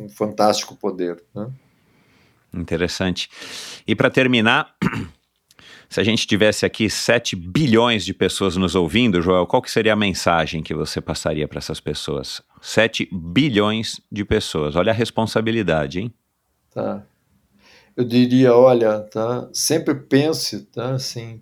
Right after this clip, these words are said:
Speaker 1: que nunca faça nada que prejudique as outras pessoas, tá? Só isso seria um conselho, tá?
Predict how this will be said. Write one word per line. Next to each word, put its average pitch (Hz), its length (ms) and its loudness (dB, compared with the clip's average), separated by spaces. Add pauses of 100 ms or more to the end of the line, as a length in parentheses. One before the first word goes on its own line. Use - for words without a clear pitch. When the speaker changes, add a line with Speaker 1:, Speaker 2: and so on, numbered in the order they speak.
Speaker 1:
que 120 360 -4 (1200)
nunca 165 340 2
faça 135 420 0
nada 135 440 0
que 131 140 -8
prejudique 120 640 -4
as 110 140 0
outras 113 280 -6
pessoas, - 760 -14 (560)
tá? 135 80 -14 (440)
Só 143 240 0
isso 135 240 2
seria 123 320 0
um 123 80 -4
conselho, 120 680 0 (120)
tá? 113 280 -8